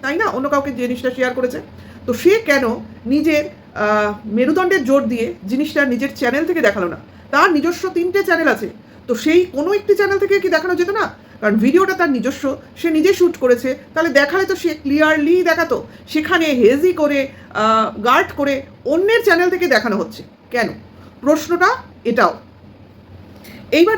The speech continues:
যারা যারা ভিডিওটা দেখেছে প্রত্যেকে, ঠিক আছে, even me এবং আরও যারা আগামী দিনে দেখবে, প্রত্যেকের অনেক প্রশ্ন মনে আসবে। আর আরেকটা প্রশ্ন যেটা সবার মনে আসবে যে বেচু কি দেখাতে চেয়েছে, কি বোঝাতে চাইলো, আর এটা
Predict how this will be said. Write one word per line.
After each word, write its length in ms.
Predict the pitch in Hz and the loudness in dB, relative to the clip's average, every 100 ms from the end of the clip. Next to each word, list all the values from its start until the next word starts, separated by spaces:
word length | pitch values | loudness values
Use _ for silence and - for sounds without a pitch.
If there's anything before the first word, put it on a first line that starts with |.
| 277 | 2
যারা 160 | 285 339 | 2 2
যারা 120 | 392 320 | 0 0
ভিডিওটা 280 | 269 294 294 240 | 0 0 0 -2
দেখেছে 300 | 233 226 - - - | -2 -4 -6 -18 -10
প্রত্যেকে, 380 | - 403 240 - - - | -4 0 0 -2 -10 -6
ঠিক 100 | 359 | -4
আছে, 140 | 381 151 - - - 320 | -2 -4 -8 -20 -4 2
even 180 | 392 349 | 4 4
me 100 | 294 214 - - - - | 2 -2 -6 -20 -6 0
এবং 140 | 370 349 233 | 0 0 0
আরও 120 | 294 370 | 2 2
যারা 180 | 277 302 311 302 | 2 2 0 -4
আগামী 180 | 262 311 302 | -2 0 0
দিনে 120 | 285 233 | -2 0
দেখবে, 200 | 254 190 - - - | 0 -2 -4 -12 -6
প্রত্যেকের 520 | 330 - 403 392 427 - 262 | -6 -2 0 2 2 0 -4
অনেক 160 | 320 330 254 | -4 -6 -4
প্রশ্ন 300 | 247 - 339 370 | -4 -4 -6 -2
মনে 120 | 247 202 | 0 0
আসবে। 180 | 196 - - - - - - - | -2 -8 -18 -20 -20 -20 -20 -12
আর 80 | 180 - - | -12 -6 0
আরেকটা 280 | 285 - 440 311 | 2 2 -4 -2
প্রশ্ন 220 | 294 - 330 240 | -4 -4 -4 -2
যেটা 200 | 247 233 - - - | -2 -2 -4 -12 -4
সবার 260 | 240 311 370 | 2 2 2
মনে 120 | 320 330 233 | -2 -4 -2
আসবে 260 | 277 277 233 254 - - - | -2 2 2 2 -6 -20 -6
যে 100 | 202 208 190 | 2 2 2
বেচু 300 | 233 294 330 294 - - - | -4 0 0 -2 -6 -18 -2
কি 100 | 370 285 | 2 4
দেখাতে 240 | 214 214 - | 2 -2 -6
চেয়েছে, 220 | - - - - - - | -10 -16 -20 -20 -20 -2
কি 100 | 359 403 | 2 4
বোঝাতে 300 | 269 359 359 339 | 4 2 0 2
চাইলো, 240 | 269 180 135 - - - | 2 0 -6 -14 -20 -8
আর 60 | 180 - 220 | -8 -8 -8
এটা 140 | 226 | 0